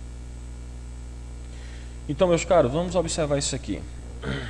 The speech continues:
Essa outra representação, número de pontos obtidos pelos alunos na disciplina X no colégio Y.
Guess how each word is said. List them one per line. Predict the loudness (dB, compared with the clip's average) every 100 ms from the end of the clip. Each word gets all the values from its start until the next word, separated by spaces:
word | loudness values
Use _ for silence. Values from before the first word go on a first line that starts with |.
| -8 -10 -10 -10 -8 2
Essa | 2 4
outra | 2 4
representação, | 0 0 -2 0 -2 0 0 0
número | 2 2 2
de | 0
pontos | 2 4 4 2
obtidos | 0 0 2 4 4 0 -6
pelos | 0 0 2
alunos | 2 2 0 0
na | -2
disciplina | -2 -2 -4 -4 -2
X | -2 0 0
no | -2
colégio | 2 2 4 2 2 -4 0
Y. | 2 2 -2